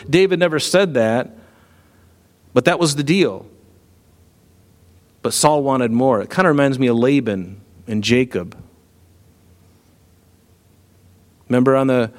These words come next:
on the, on the wedding night? He was supposed to be marrying Rachel, the one he really loved. He served him for seven years for Rachel. And then on the wedding night, they must have looked different, or they must have looked similar,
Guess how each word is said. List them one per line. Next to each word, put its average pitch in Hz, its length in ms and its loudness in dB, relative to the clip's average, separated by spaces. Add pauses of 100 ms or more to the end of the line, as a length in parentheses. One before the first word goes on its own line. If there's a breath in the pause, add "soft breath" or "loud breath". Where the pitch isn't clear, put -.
(240 loud breath)
on 117 120 0
the, 107 240 0
on 110 100 -4
the 110 80 2
wedding 131 320 0
night? 131 320 -2 (760)
He - 100 0
was 120 100 0
supposed 147 200 0
to - 60 -16
be 139 80 2
marrying 135 340 2
Rachel, 131 380 0
the 135 100 0
one 131 180 0
he 131 80 0
really 131 220 2
loved. 123 280 0
He 123 60 -2
served 160 340 0
him 147 80 -8
for 131 120 -4
seven 143 360 0
years 139 240 -2
for 135 120 0
Rachel. 143 560 0 (360 loud breath)
And 127 100 2
then 170 80 4
on 170 140 4
the 165 60 2
wedding 160 340 2
night, 135 180 0
they 143 80 0
must 175 240 0
have 165 100 0
looked 156 240 0
different, 127 440 -2
or 135 100 2
they 147 100 0
must 175 220 0
have 160 80 -2
looked 156 180 -2
similar, 139 640 0